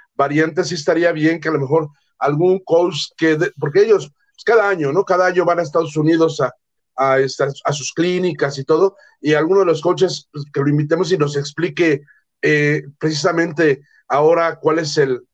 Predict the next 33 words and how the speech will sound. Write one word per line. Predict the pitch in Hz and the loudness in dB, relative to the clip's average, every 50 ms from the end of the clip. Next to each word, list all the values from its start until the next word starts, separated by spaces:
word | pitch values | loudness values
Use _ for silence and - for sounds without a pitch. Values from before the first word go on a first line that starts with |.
| _ _ _ _ - | _ _ _ _ -2
el | 139 147 147 | 0 0 2
nuevo | 165 170 165 | 2 2 2
formato | 156 170 143 139 147 156 170 151 - - | 2 2 0 2 0 -2 -2 -2 -2 -2
que | - 143 143 | 0 -2 -2
utilizan | 139 139 139 - 143 143 156 147 - 180 170 | -2 -2 -4 -4 -4 -4 -4 -2 -2 0 0
la | 151 135 | 0 -2
mayoría | 131 131 131 139 156 165 | -2 0 0 2 2 0
de | 170 | 0
los | 147 175 | -2 -6
equipos, | 160 143 160 147 - 196 214 214 - - _ _ _ - _ | -8 -10 -12 -4 0 0 0 0 -2 -8 _ _ _ -20 _
y | - 139 147 | -6 -2 0
yo | 180 185 | 0 0
creo | 143 175 190 190 | 2 0 0 0
que | 190 165 165 147 | 0 0 0 0
a | 147 | 0
eso, | 160 160 147 - - 170 156 143 - _ _ _ _ - | 0 -2 -2 -2 0 0 0 0 -2 _ _ _ _ -6
a | - 165 | -4 -4
eso | 170 147 | 0 0
se | 196 175 | 0 0
refieren | 160 143 175 180 185 180 170 | 2 2 2 2 2 2 2
los | 156 143 147 147 - _ _ _ _ _ _ _ _ - | 0 0 0 -4 -10 _ _ _ _ _ _ _ _ -4
primeros | 170 160 160 180 202 208 196 | 0 0 2 2 2 2 0
scrimmage. | 165 147 - 190 196 190 185 180 180 190 147 - - _ _ _ - | -4 -6 -2 0 0 2 2 2 0 0 -2 -6 -12 _ _ _ -2
Después | 147 147 147 - - 180 190 147 | -2 -2 -2 0 0 0 0 2
te | - 170 | 0 0
digo | 165 175 180 185 185 - | 2 4 4 2 2 0
que | 160 147 | -2 -4
como | 147 151 139 139 139 | -2 -2 -2 -2 -2
que | - 147 | -2 0
el | 147 | 0
back-, | 165 185 180 156 | 0 0 0 0
y | |
después | 160 147 - 190 190 - | -2 0 0 -2 -2 -2